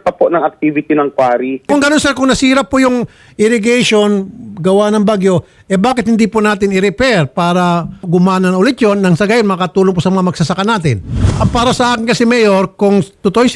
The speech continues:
Speaker 2: sinabi ng nia na hindi na gumagana yung irrigation kaya igo na natin yung quarry, eh dapat ayusin ng nia yung irrigation na yun na hindi na gumagana since twenty twenty-two gawa ng bagyo. The more dapat silang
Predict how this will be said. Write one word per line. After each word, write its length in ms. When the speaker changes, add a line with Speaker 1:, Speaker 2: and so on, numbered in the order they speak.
Speaker 2:
sinabi 160
ng 160
nia 320
na 80
hindi 160
na 80
gumagana 480
yung 80
irrigation 560
kaya 320
igo 240
na 160
natin 400
yung 80
quarry, 560
eh 320
dapat 480
ayusin 480
ng 80
nia 400
yung 160
irrigation 560
na 40
yun 120
na 160
hindi 160
na 80
gumagana 320
since 240
twenty 240
twenty-two 320
gawa 240
ng 80
bagyo. 320
The 160
more 240
dapat 320
silang 360